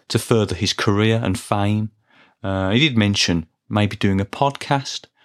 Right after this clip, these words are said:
and I've had some suggestions from people about what he could call this podcast, or an open mic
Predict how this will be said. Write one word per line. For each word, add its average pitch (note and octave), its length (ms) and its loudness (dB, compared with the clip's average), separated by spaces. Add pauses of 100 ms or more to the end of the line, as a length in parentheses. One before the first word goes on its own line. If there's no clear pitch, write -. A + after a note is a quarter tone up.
(120)
and G3 60 2
I've F3+ 80 2
had F3+ 160 2
some D#3+ 160 2
suggestions A2+ 680 0
from E2 140 -4
people D2 460 -4 (160)
about C3 220 0
what B2+ 140 2
he A#2+ 60 0
could A2+ 200 -2
call A#2+ 280 2
this B2+ 220 0
podcast, - 800 -4 (300)
or G#2+ 360 4 (240)
an G#2+ 100 4
open G#2+ 320 2
mic G2 320 0